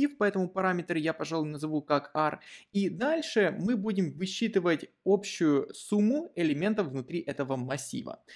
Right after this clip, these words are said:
Ну и, соответственно, мы каждый раз при вызове этой функции сможем передавать различные массивы, и каждый раз мы будем получать сумму всех элементов внутри этого массива. Это довольно-таки удобно.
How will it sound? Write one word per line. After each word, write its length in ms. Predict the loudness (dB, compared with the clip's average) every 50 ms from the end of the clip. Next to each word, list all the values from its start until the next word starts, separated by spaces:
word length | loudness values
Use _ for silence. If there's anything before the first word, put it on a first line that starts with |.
| -10 -2 2
Ну 60 | 2
и, 20 |
соответственно, 440 | 4 4 6 6 4 4 2 0 -4
мы 60 | -2
каждый 280 | 0 0 0 2 2 4
раз 200 | 4 4 4 2
при 140 | -2 -2 0
вызове 340 | 2 2 2 2 0 0 0
этой 180 | 0 -2 -2
функции 380 | -2 -2 -2 -2 -2 -4 -4 -6
сможем 320 | -4 -2 -2 -2 -2 -2
передавать 420 | -2 -2 -2 0 2 2 2 0 -2 -8
различные 800 | -4 -4 -4 -2 -2 -4 -4 -4 -4 -4 -4 -4 -4 -6 -8 -12 _ -10
массивы, 520 | -8 -8 -8 -6 -4 0 0 2 2 2 0
и 120 | 0 -2
каждый 320 | -2 0 0 0 0 2
раз 180 | 2 2 2 0
мы 80 | -2 -4
будем 200 | -4 -4 -4 -4
получать 360 | -4 -6 -2 0 0 0 0 -4 -12 _
сумму 400 | -18 -4 0 2 4 4 4 2
всех 320 | 2 0 0 -2 0 0 -2
элементов 440 | -2 -2 -2 -2 -4 -4 -4 -6 -6
внутри 360 | -6 -8 -8 -4 -2 -2 -2
этого 360 | -2 -2 -4 -4 -4 -6 -6
массива. 380 | -6 -8 -8 -8 -8 -8 -8 -6
Это 200 | -4 -2 0 0
довольно-таки 480 | 0 0 0 -2 -4 -6 -10 -12 -10 -4 -2
удобно. 420 | -2 0 0 -2 -4 -6 -10 -16